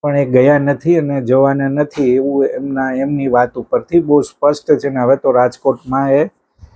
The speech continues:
રૂપાલા સાહેબ સામે લડી શકે એવું નક્કી લગભગ છે. ત્યારે આ બહુ મહત્વની વાત છે, કારણ કે ધાનાણી હમણાં જીત્યા નથી.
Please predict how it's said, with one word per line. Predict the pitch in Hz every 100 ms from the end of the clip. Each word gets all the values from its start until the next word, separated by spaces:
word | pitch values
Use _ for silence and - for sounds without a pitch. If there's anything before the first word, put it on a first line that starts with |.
| _ -
રૂપાલા | 127 127 147 147
સાહેબ | - 139 139
સામે | 139 135 147
લડી | 135 117 135 170
શકે | 170 131 - 131 120 117 - _ _ _ -
એવું | 175 180 156 139
નક્કી | 127 147 _ 175
લગભગ | 147 131 107 127 123
છે. | - - 104 - - - - _ _ _ -
ત્યારે | 139 156 170 135 110 107 _ _ _ _ 143
આ |
બહુ | 143 151 156
મહત્વની | 135 135 147 - 151 143
વાત | 123 117 110
છે, | - - 107 117 _ _ _ _ _ -
કારણ | 123 135 151
કે | 147 147 123 117 123 - _ _ _ _ _ _ _ _ _ -
ધાનાણી | 117 135 147 151 147 135 139
હમણાં | 113 120 139 135
જીત્યા | 104 117 - 123
નથી. | 110 113 - - 95